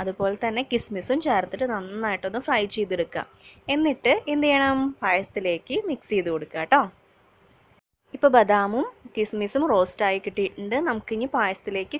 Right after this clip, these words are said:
ചേർത്ത് കൊടുക്കാം. ഇതിൽ ആർഭാടങ്ങളൊന്നുമില്ല, കാരണം ചുക്കുപൊടി ഇല്ല, ഏലക്കാപ്പൊടി ഇല്ല, അതൊന്നും ഇല്ല കേട്ടോ. ഞാൻ നമ്മളുടെ പായസത്തിലേക്ക്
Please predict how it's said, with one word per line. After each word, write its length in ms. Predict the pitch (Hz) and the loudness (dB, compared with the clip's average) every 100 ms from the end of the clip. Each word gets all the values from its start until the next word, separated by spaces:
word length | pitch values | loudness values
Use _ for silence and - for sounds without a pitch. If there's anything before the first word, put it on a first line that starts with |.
| 339 | 2
ചേർത്ത് 260 | 254 - 190 | 2 2 -4
കൊടുക്കാം. 280 | 175 175 - - - - | -4 -10 -14 -18 -20 -2
ഇതിൽ 160 | 247 254 | 6 8
ആർഭാടങ്ങളൊന്നുമില്ല, 960 | 240 220 214 214 226 254 302 311 233 233 240 | 8 8 8 8 6 2 2 2 2 2 2
കാരണം 320 | 214 208 233 233 | 0 0 -4 -4
ചുക്കുപൊടി 460 | 214 214 202 220 262 | -4 0 2 2 2
ഇല്ല, 180 | 233 220 220 220 - 202 | 0 2 4 2 0 0
ഏലക്കാപ്പൊടി 560 | 196 190 208 208 214 240 | 0 0 -2 0 -2 -2
ഇല്ല, 120 | 233 220 | 0 0
അതൊന്നും 340 | 220 233 294 277 | -2 -2 -2 0
ഇല്ല 120 | 214 208 | 0 0
കേട്ടോ. 200 | 226 170 - _ _ _ _ _ _ _ 269 | 0 -2 -4 _ _ _ _ _ _ _ 2
ഞാൻ 100 | 254 | 4
നമ്മളുടെ 280 | 247 214 202 214 | 6 4 4 4
പായസത്തിലേക്ക് 680 | 196 190 - 214 196 - | 2 2 2 0 0 0